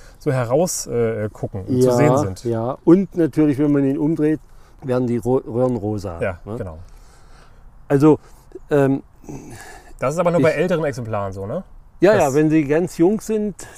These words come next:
Speaker 2: dann sind die Röhren so quasi weiß wie beim Steinpilz auch. Aber schon die Hutfarbe ist eben beim, beim Gallenröhrling ganz anders.
Speaker 1: Ja.
Speaker 2: Wenn man, wenn man, äh,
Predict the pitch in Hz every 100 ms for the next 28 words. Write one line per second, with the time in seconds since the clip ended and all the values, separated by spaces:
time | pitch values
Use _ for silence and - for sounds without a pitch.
0 | - 156 175 180 139 160 156 147 139 160
1 | 160 143 147 151 151 147 - 139 139 135
2 | 113 117 156 160 - - 127 135 127 127
3 | 127 127 - 131 139 151 131 - 131 165
4 | - - - - - - - 139 139 -
5 | 165 180 156 - - - - - - 143
6 | 156 226 - 123 110 110 120 - - 123
7 | 120 107 123 127 107 - - - - -
8 | - 123 120 123 123 160 151 151 147 143
9 | 131 - - - 135 135 - 139 143 113
10 | 98 - - 117 120 139 135 135 - 131
11 | 135 139 135 135 131 131 127 127